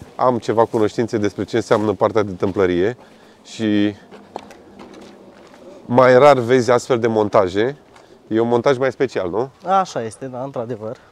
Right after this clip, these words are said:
Speaker 1: E ok.
Speaker 2: Mai puțin
Speaker 1: Putem
Speaker 2: suntem
Speaker 1: să
Speaker 2: pe
Speaker 1: lăsăm și ăsta aici, nu contează.
Speaker 2: Da.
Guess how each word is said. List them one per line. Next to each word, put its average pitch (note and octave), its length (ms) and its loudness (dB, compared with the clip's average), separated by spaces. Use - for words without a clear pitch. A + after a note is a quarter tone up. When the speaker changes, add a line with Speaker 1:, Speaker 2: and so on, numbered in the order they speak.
Speaker 1:
E C#4 40 -8
ok. F3+ 200 -4
Speaker 2:
Mai B2+ 120 0
puțin D#3 180 -10
Speaker 1:
Putem C#3 240 -16
Speaker 2:
suntem B2+ 300 -4
Speaker 1:
să B2 100 -8
Speaker 2:
pe F#3 60 -2
Speaker 1:
lăsăm F#3 200 -4
și D3 140 -8
ăsta A#2 160 -6
aici, F#2 180 -6
nu A#2+ 160 -6
contează. G#2+ 540 -4
Speaker 2:
Da. B2+ 160 -6